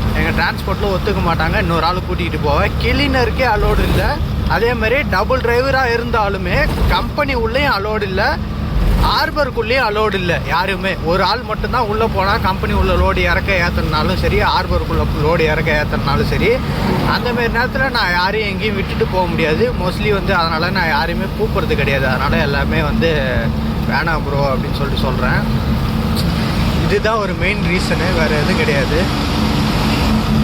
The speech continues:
இதுவே நம்ம வண்டியா இருந்ததுன்னா சும்மா கொஞ்சம் தூரம் எங்கன்னா கூப்பிட்டு போலாம், "வாங்க ப்ரோ" அப்படின்னு சொல்லிட்டு சொல்லலாம். ஆனா அதுவும் வந்து ரிஸ்க் தான். அங்கேருந்து கொண்டு போய் பாய் தூரத்துல கொண்டு போய் இறக்கி விட்டு போறதுக்கு அதுக்கு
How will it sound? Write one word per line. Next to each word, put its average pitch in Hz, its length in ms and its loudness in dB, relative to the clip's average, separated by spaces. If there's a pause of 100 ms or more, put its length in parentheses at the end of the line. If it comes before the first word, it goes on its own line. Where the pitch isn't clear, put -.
(280)
இதுவே 240 480 2 (340)
நம்ம 208 400 2
வண்டியா 247 340 0
இருந்ததுன்னா 233 600 2 (300)
சும்மா - 300 2
கொஞ்சம் 208 240 0
தூரம் 226 220 2
எங்கன்னா 208 180 0
கூப்பிட்டு 208 340 0
போலாம், 190 260 2
"வாங்க 190 240 2
ப்ரோ" 185 240 2
அப்படின்னு 175 180 2
சொல்லிட்டு 170 280 0
சொல்லலாம். 175 460 2
ஆனா 170 220 2
அதுவும் 190 260 0
வந்து 180 300 0
ரிஸ்க் 170 180 -2
தான். 170 240 2
அங்கேருந்து 190 240 0
கொண்டு 185 140 2
போய் 180 120 2
பாய் 180 220 2
தூரத்துல 175 260 0
கொண்டு 165 160 2
போய் 165 100 2
இறக்கி 175 240 0
விட்டு - 160 0
போறதுக்கு 160 640 2 (480)
அதுக்கு 151 340 2